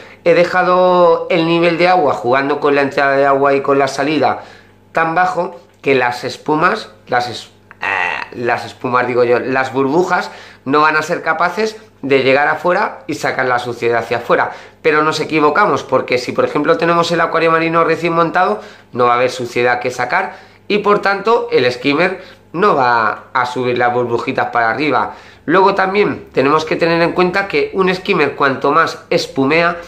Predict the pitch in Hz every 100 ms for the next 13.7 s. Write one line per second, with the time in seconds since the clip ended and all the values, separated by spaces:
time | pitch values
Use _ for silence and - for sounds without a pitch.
0 | - 160 160 147 139 147 165 165 123 -
1 | - - - 143 135 120 120 120 113 120
2 | 139 135 139 - 135 131 135 127 135 131
3 | 160 147 - - 117 117 139 113 107 107
4 | 113 123 131 135 160 135 113 - - -
5 | 127 120 117 131 135 135 147 151 117 113
6 | 113 117 123 131 135 143 143 139 160 160
7 | 160 160 - - - 175 170 160 175 180
8 | 175 190 - - - 120 127 127 131 135
9 | 143 147 - 175 175 - - - 123 113
10 | - 143 120 107 - - - 151 135 156
11 | 180 202 208 202 202 208 - 135 123 120
12 | 131 123 165 131 120 117 151 151 139 160
13 | 147 165 180 175 175 208